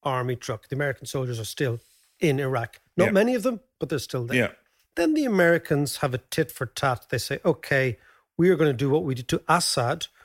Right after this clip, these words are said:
Speaker 1: We are going to send in cruise missiles to bomb Iranian-trained Iraqi Shias who are be training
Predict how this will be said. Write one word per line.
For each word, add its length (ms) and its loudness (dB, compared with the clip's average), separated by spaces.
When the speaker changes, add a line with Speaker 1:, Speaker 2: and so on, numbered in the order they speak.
Speaker 1:
We 160 6
are 120 4
going 280 2
to 100 -8
send 320 0
in 140 -2
cruise 440 0
missiles 760 -4
to 100 -2
bomb 680 2
Iranian-trained 1300 2
Iraqi 800 -2
Shias 640 0
who 80 2
are 40 0
be 140 -4
training 580 -2